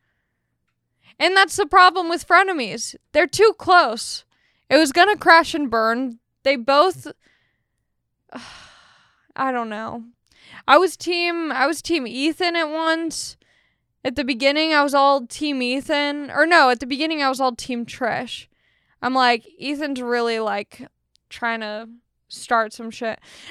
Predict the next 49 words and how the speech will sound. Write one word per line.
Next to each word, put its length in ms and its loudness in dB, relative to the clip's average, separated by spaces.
And 160 0
then 120 6
I 100 6
was 120 2
all 160 4
team 340 -6
Trish. 880 -2
Or 120 0
no, 560 0
fuck, 380 -12
I'm 160 -8
getting 200 -6
it 160 -12
mix-, 440 -16
mixed 380 -12
up. 200 -6
I 60 2
was 100 2
team 220 4
Trish 320 2
at 140 -6
first. 340 -8
Then 160 4
I 80 8
was 120 2
team 200 -2
Ethan, 480 -4
'cause 140 -8
I'm 100 -4
like, 240 -6
"Trish 240 0
is 120 -4
going 480 0
nuts. 360 -4
She's 260 -6
trying 300 2
to, 80 -2
like, 260 0
pin 220 -4
all 160 0
this 120 -4
stuff 320 -4
on 160 -6
him 360 -4
and 120 -6
not 200 -4
take 160 -8
any 180 -6
accountability." 640 -6